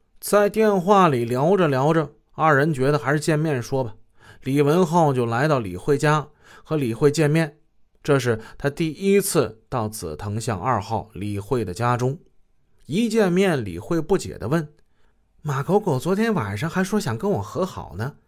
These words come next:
他怎么给宋元红发短信呢？哎，你，你怎么不让他看看？你把，你怎么把这东西删了呢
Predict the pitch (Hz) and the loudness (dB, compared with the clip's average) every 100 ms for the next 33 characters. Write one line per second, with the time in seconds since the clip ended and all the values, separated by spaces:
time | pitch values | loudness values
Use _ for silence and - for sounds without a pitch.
0 | _ _ _ _ - - 240 156 202 165 | _ _ _ _ -16 -4 0 2 2 0
1 | 120 214 180 190 151 180 190 208 135 85 | -2 -2 0 0 -2 -4 -2 -2 -4 -8
2 | - 214 175 - _ _ _ _ _ - | -6 -4 -4 -10 _ _ _ _ _ -6
3 | 180 214 - _ - 180 208 262 - 185 | -6 -6 -14 _ -2 2 4 2 -2 0
4 | 190 262 165 147 175 233 220 214 - 240 | 2 4 2 2 4 4 4 2 2 2
5 | 170 170 226 175 - 226 240 220 156 190 | 2 0 -2 -4 -2 -2 2 2 0 -2
6 | 233 202 - 247 277 131 - | -2 -2 0 0 0 -2 -6